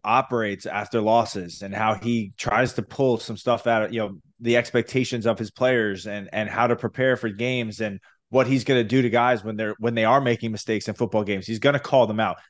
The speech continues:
I don't think that these players are responding to that right now. It just seems like to me, if the meetings are going the way that they're going, it just seems like to me that all these players just, they look, just look defeated.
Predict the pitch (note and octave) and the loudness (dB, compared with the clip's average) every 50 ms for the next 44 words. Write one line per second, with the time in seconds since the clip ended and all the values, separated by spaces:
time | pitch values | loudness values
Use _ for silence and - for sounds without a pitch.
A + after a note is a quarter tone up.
0 | _ _ - - B2 C#3+ D#3 E3+ E3+ C#3 - - - D3 C#3+ C3+ C3 C3+ A2+ - | _ _ -2 0 2 4 4 4 2 2 -2 -4 -4 -2 -2 0 0 0 0 0
1 | C3 B2 A#2 - - A#2+ B2 C3+ C3+ G#2+ A#2+ A2+ G#2 G2 - - - - G#2+ G#2+ | 0 -4 -4 -2 0 0 2 2 2 0 -2 -4 -4 -6 -8 -10 -6 -4 -2 0
2 | B2 B2 A2 G2 F#2 F2+ - G2 F2+ F2 D#2 - F2 F2+ F2 E2+ E2 D2 - - | 0 -2 -2 -6 -8 -8 -10 -8 -8 -6 -6 -6 -8 -8 -8 -10 -14 -16 -16 -20
3 | - _ _ _ _ _ _ _ _ _ _ - - C3 C3 - D#3 D3+ - - | -20 _ _ _ _ _ _ _ _ _ _ 0 0 2 2 4 2 2 2 2
4 | - D#3+ D#3+ D3+ B2 D3+ D3 - - - A#2+ B2 C3+ C3+ C3+ B2+ A2 - _ _ | 0 -2 -2 0 2 2 2 2 0 -4 -4 -2 0 0 0 0 -2 -4 _ _
5 | _ _ _ _ _ _ _ _ - C3 C3 - - C3+ C3 C#3 C#3 C#3+ D3 C#3 | _ _ _ _ _ _ _ _ -2 -2 -2 0 0 -2 0 2 2 2 2 0
6 | B2 C3 C3 A#2+ G#2 B2 A#2+ B2+ C3 C3 C3 A#2+ A#2+ A#2+ B2 B2+ C3 A#2+ - B2 | 0 0 0 0 2 2 2 2 2 0 0 0 0 2 2 2 0 0 -2 -2
7 | A2+ G2+ G2+ G#2 G2+ A2 A#2+ C3+ D3+ E3+ E3 - _ _ _ _ _ _ _ - | -4 -2 -2 -4 -2 -2 -2 -4 -6 -8 -12 -18 _ _ _ _ _ _ _ -4
8 | C3+ C#3+ - E3+ D#3 - - E3+ D#3+ C3 D3+ C3+ - - A#2 B2+ C#3 C#3 A#2+ A2+ | -4 -2 0 -2 -2 -2 -2 -4 -2 0 0 0 0 -2 -8 -8 -6 -4 -2 -2
9 | G#2+ - - A#2 A#2+ B2 C3+ C#3 B2+ C3+ B2 - _ - C3 B2 B2 B2 A#2 G#2 | -2 -2 2 4 4 6 6 4 4 2 -2 -4 _ 0 2 2 2 2 0 -2
10 | - A2 G2+ - - A2 A2+ A#2 B2+ C3+ - - B2+ A2+ C3+ D3+ C#3 - - A#2 | -6 -12 -12 -8 -6 -6 -4 -2 -4 -4 -4 -4 -4 0 0 0 0 0 -4 -6
11 | - - - - - - C3+ F#3 E3+ G2+ D2 C2 - | -6 -6 -14 -8 -2 0 0 0 0 -2 -4 -8 -12